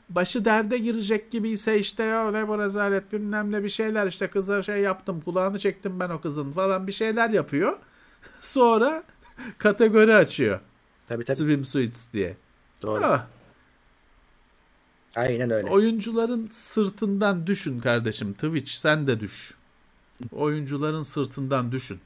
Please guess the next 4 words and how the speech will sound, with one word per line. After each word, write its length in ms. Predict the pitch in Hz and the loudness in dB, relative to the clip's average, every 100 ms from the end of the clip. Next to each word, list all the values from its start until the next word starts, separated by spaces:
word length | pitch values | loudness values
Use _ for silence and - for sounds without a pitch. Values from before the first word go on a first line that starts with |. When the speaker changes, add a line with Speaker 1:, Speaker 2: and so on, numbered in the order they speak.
| _ _ _ _ _ _ _ _ _ _ _ _ _ _ _ _ _ _ _ _ _ _ _ _ _ _ _ _ _ _ _ _ _ _ - - - | _ _ _ _ _ _ _ _ _ _ _ _ _ _ _ _ _ _ _ _ _ _ _ _ _ _ _ _ _ _ _ _ _ _ -20 -16 -6
Speaker 2:
Ee, 260 | 117 113 117 | -4 -4 -4
bu 80 | 113 | -6
arada 420 | 117 117 123 123 - _ | -4 -4 -2 -2 -4 _
evet, 420 | - 107 - - | -4 -4 -6 -12